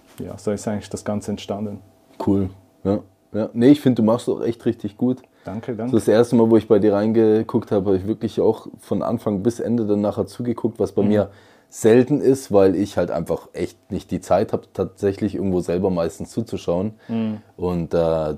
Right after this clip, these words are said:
Speaker 2: doch, ich fand das wirklich sehr, äh, interessant, auch mal über Instagram sowas, äh, zu verfolgen, weil ich bis dato meistens die Sachen über Twitch oder auch vielleicht mal YouTube oder so
Speaker 1: Mhm.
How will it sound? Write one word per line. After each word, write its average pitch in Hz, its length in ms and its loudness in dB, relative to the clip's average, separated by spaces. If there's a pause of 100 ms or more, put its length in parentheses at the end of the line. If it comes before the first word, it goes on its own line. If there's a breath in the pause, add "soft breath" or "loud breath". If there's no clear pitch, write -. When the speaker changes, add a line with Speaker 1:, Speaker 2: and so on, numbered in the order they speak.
Speaker 2:
doch, 98 200 2
ich 101 120 -4
fand 92 200 -4
das 92 160 -6
wirklich 95 280 -8
sehr, 92 920 -2
äh, - 380 -20
interessant, 98 600 0
auch 87 140 0
mal 95 180 0
über 87 340 2
Instagram 127 520 -2
sowas, 117 440 0
äh, 110 220 0
zu 123 140 -6
verfolgen, 107 500 -2
weil 92 100 2
ich 92 140 -4
bis 98 160 -6
dato 92 300 -2
meistens 92 380 -6
die 92 100 -6
Sachen 90 260 -4
über 82 160 -4
Twitch - 260 -4
oder 87 120 -2
auch 80 80 -2
vielleicht 80 260 -6
mal 78 80 -6
YouTube 98 360 -6
oder 104 120 -2
so 98 120 -4
Speaker 1:
Mhm. - 40 -6